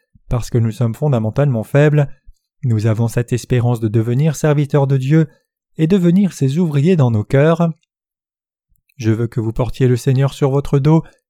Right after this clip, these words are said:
et deveniez aussi ses ouvriers approuvés au lieu de porter d'autres gens de partout.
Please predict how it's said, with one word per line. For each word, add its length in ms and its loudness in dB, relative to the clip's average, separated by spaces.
et 100 0
deveniez 400 2
aussi 300 -2
ses 240 -2
ouvriers 380 2
approuvés 520 0
au 80 2
lieu 180 0
de 100 0
porter 400 -2
d'autres 340 -2
gens 200 -2
de 100 -2
partout. 520 -2